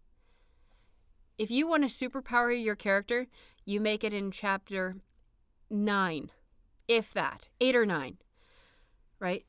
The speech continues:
So that they have just enough time to beat the baddies. We like, we as readers, we like to see the journey.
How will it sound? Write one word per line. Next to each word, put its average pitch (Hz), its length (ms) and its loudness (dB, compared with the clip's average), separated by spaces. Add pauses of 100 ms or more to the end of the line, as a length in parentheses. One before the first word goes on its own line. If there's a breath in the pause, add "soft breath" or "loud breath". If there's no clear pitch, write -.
So - 200 -4
that 202 260 0
they 202 120 -2
have 196 180 -4 (180)
just 208 260 -2
enough 214 180 -6
time 180 400 -4
to 196 100 -6
beat 180 320 -6
the 175 80 -6
baddies. 151 600 -10 (1700 soft breath)
We 294 420 2
like, 277 360 2
we 294 240 2
as 269 160 -2
readers, 185 500 -2 (100)
we 247 220 0
like 247 240 4
to 262 120 -4
see 240 280 -4
the 214 140 -4
journey. 185 500 -6